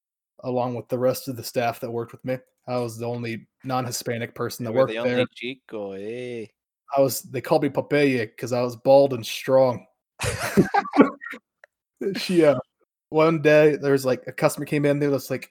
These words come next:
Speaker 1: "Um, we just wanna let you know, there's a chicken in the parking lot, and we li-, we work off of, like, an interstate, so n-,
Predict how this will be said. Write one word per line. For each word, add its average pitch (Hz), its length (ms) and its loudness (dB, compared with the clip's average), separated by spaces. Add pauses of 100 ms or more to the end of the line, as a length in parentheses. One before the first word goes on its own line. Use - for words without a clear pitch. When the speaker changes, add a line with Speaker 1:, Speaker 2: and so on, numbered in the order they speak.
(120)
Speaker 1:
"Um, 156 480 2
we 170 100 -4
just 220 160 -2
wanna 202 140 2
let 170 160 0
you 151 80 -2
know, 139 440 -2 (600)
there's 208 160 2
a 202 60 0
chicken 123 680 -2 (760)
in 147 120 -4
the 131 100 0
parking 156 520 -2
lot, 113 280 -10 (180)
and 135 100 -10
we 170 80 6
li-, 220 200 6 (100)
we 135 100 0
work 190 380 2 (680)
off 143 220 0
of, 123 140 -8
like, 123 300 -2
an 123 100 -12
interstate, 117 580 -4 (120)
so - 340 -10
n-, 123 100 -14